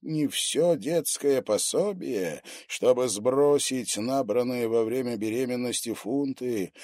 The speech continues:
В домах престарелых полно стариков и старух,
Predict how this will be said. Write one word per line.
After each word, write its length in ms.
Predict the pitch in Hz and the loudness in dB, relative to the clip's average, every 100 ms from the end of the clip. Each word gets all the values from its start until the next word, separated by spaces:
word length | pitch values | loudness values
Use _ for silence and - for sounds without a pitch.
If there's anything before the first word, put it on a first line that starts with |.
| - - | -18 -18
В 140 | - 80 | -16 -10
домах 420 | 82 80 90 - | -6 -4 -6 -8
престарелых 1200 | 76 69 - - - 76 95 101 85 64 - - | -14 -10 -10 -10 -12 -8 -6 -6 -10 -14 -18 -10
полно 580 | 80 92 87 90 120 113 | -6 -4 -4 -6 -6 -6
стариков 880 | - - 104 101 95 - 123 - | -6 -2 -2 -2 -6 -4 -4 -4
и 100 | 92 | -8
старух, 800 | 92 - - 101 98 104 95 - | -6 -6 -2 -2 -2 -4 -6 -10